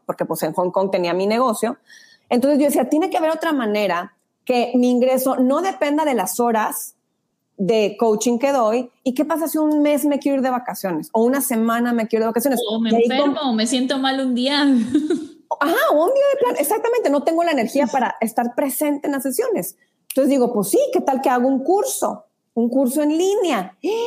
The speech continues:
Speaker 1: Y yo, "Guau, sí, eso es lo que tengo que
Speaker 2: Eso.
Speaker 1: hacer". <laughs> Yo no sabía nada de marketing digital, no sabía de ventas,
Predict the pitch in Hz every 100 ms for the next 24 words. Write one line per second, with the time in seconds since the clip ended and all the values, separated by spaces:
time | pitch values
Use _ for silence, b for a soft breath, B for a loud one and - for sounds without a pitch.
0 | 480 466 415 370 269 240 269 330 196 233
1 | 339 359 277 240 226 214 - - 381 302
2 | 233 - _ - 359 381 359 339 - 294
3 | 285 370 349 233 294 285 294 - 262 -
4 | 185 B B B - 220 339 415 440 339
5 | 294 285 - - 262 294 330 320 320 269
6 | 233 220 202 - 202 - 196 196 196 202
7 | 196 196 185 185 156 165 175 196 247 262
8 | - 240 220 202 202 175 180 180 180 175
9 | 165 165 160